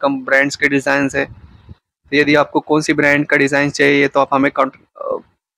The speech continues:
comment box में बता सकते हो या म-, मैंने description पे contact ID दिया है, आप वहाँ से भी मुझे contact कर सकते हो।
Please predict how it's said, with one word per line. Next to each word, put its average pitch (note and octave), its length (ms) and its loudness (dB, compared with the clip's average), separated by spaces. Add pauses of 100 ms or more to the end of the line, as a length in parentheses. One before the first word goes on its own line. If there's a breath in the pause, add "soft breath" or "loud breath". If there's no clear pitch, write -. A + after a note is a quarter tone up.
(240)
comment D3 260 0
box D3+ 240 -2
में D3+ 100 2
बता C#3 220 0
सकते C#3+ 280 -2
हो D3 60 4
या C#3+ 180 2
म-, C#3 320 0 (1160 loud breath)
मैंने C#3 260 2
description C#3+ 560 0
पे D3 120 0
contact C#3+ 380 0
ID C#3 200 2
दिया C#3 200 2
है, C3 80 4
आप C3 180 2
वहाँ C3+ 120 2
से C#3 160 -4
भी C#3 100 -2
मुझे C#3 200 2
contact C3 360 -2
कर C#3+ 100 0
सकते - 300 -4
हो। C#3 160 -4